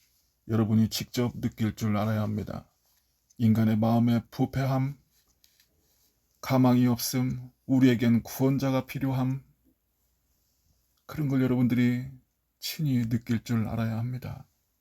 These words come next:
부산 앞바다에 나간 적이 있습니다. 밤에 배를 타고 저 망망대해를 향해서 배가 나아가는데 한참 가던 뒤에,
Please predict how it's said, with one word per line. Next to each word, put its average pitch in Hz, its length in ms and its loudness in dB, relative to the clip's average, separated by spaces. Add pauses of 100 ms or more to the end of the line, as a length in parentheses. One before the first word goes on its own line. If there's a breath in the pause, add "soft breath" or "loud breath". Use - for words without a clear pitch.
(2000)
부산 120 500 4 (120)
앞바다에 120 800 -2 (140)
나간 113 340 2
적이 113 220 0
있습니다. 127 640 -2 (1120)
밤에 113 540 0
배를 117 260 -2
타고 113 480 -4 (420)
저 120 280 -2
망망대해를 120 840 2
향해서 110 500 0
배가 110 320 -2
나아가는데 110 800 -2 (840)
한참 127 540 0
가던 123 320 0
뒤에, 120 300 -2